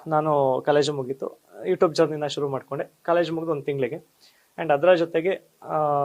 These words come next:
ಏನು ನಾವೆಲ್ಲರೂ ಕೂಡ ಕೇಳಿರ್ಬೋದು, ಈಶ್ವರ್ ಮಲ್ಪೆ ಅಂತ,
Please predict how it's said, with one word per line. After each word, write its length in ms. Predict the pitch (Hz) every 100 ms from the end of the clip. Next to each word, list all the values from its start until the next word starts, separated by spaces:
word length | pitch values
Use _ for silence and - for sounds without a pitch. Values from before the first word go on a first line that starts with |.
| 139 135
ಏನು 500 | 139 143 135 127 - _ _ _ _ _ -
ನಾವೆಲ್ಲರೂ 280 | 151 143 147
ಕೂಡ 140 | 156
ಕೇಳಿರ್ಬೋದು, 600 | 151 160 160 151 135 131
ಈಶ್ವರ್ 320 | 156 156 180
ಮಲ್ಪೆ 260 | 147 135 135
ಅಂತ, 220 | 123 113